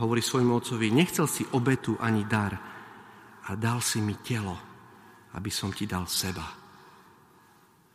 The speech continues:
Opäť je to pre nás taký návod na prežitie týchto Vianoc. Pán Boh zaplať za každý darček, ktorý dostaneme previazaný červenou mašťou. Je to symbol toho, že máme radi jeden druhého.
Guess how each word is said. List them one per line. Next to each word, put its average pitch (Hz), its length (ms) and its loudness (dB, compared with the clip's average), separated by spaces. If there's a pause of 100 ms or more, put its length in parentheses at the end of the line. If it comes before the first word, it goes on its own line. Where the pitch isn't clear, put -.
(680)
Opäť 110 320 -2
je 101 160 -4
to 104 40 -6 (380)
pre 107 160 -2
nás 101 240 -2
taký 104 480 -4
návod 120 800 2 (720)
na 113 80 0
prežitie 113 480 0
týchto - 260 -4
Vianoc. 90 560 -4 (760)
Pán 104 240 6
Boh 104 80 2
zaplať 101 400 0
za 101 80 0
každý 107 320 -2
darček, - 340 -2 (540)
ktorý 104 180 -2
dostaneme 104 560 0
previazaný 101 640 0
červenou 98 420 -2
mašťou. 92 460 -4
Je 101 100 -2
to - 140 -4
symbol 101 420 0
toho, 110 320 -2 (1120)
že 107 160 0
máme 107 320 4
radi 104 260 2
jeden 98 220 0
druhého. 87 460 -4